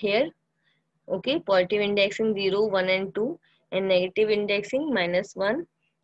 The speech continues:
minus two and minus three। फाइन, अब हम एग्जांपल से समझेंगे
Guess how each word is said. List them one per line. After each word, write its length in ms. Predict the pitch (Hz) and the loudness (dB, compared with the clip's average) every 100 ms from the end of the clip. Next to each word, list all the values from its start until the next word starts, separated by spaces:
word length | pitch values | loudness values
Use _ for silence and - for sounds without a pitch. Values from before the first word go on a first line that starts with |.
| - | -8
minus 460 | 170 170 175 190 - - | -2 0 0 -2 -4 -6
two 200 | 254 370 _ _ - | -4 -6 _ _ -6
and 240 | 180 208 359 - 160 | -2 -2 -4 -10 -8
minus 340 | 160 160 311 - _ _ - | -4 -4 -6 -10 _ _ -8
three। 160 | 175 143 _ _ _ _ _ _ _ _ _ _ _ _ _ | -6 -6 _ _ _ _ _ _ _ _ _ _ _ _ _
फाइन, 280 | 226 320 370 _ _ _ _ _ _ _ _ _ _ _ _ _ _ - _ _ _ - | -2 -2 -4 _ _ _ _ _ _ _ _ _ _ _ _ _ _ -20 _ _ _ -6
अब 200 | 196 208 | -4 -4
हम 160 | 262 - | -4 -4
एग्जांपल 560 | 175 - 170 165 - | -4 0 -2 0 -6
से 160 | 175 180 | -4 -6
समझेंगे 720 | 175 160 156 160 165 220 339 | -6 -10 -8 -10 -6 -6 -8